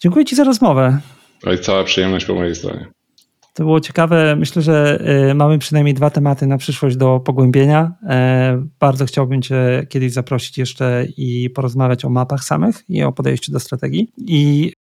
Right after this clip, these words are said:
Speaker 1: myślę, że temat Chin i okolic i tego, jak to tam działa, twojego punktu na to widzenia, może jeszcze do-, dobierzemy do tego jakiegoś ciekawego gościa. To jest coś, co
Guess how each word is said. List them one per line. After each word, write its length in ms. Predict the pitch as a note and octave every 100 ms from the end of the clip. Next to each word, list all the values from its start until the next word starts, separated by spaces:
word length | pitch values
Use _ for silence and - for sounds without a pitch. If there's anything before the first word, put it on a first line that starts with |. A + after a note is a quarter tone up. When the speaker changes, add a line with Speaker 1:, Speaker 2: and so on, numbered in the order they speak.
| -
Speaker 1:
myślę, 260 | C#3 C3+ C#3+
że 100 | C3+
temat 440 | C#3 C3 B2 B2+
Chin 480 | - - C#3 C3 B2+
i 200 | B2+ B2
okolic 680 | A#2+ - B2 A#2+ A#2 - -
i 220 | F#3+ C3
tego, 220 | A#2+ C3 C3
jak 180 | B2+
to 100 | C3
tam 180 | C3 B2+
działa, 320 | B2 B2 B2
twojego 300 | A#2+ C3 B2+
punktu 380 | B2+ C3 B2 -
na 160 | B2+ A#2+
to 380 | - B2 B2 A#2+
widzenia, 420 | B2 B2+ B2+ C3
może 220 | B2 A#2+
jeszcze 240 | C3+ - C#3
do-, 200 | C3 B2+
dobierzemy 520 | D#3 C3 C3+ C3+ B2+
do 120 | B2+
tego 180 | B2+ C3+
jakiegoś 300 | C3 D3 B2+
ciekawego 420 | - - C3 C3
gościa. 400 | B2+ C3+ - C#3 C3 - -
To 120 | -
jest 240 | C3+ C3 -
coś, 280 | C#3 C3 -
co 580 | - C3+ B2 A#2+ A#2+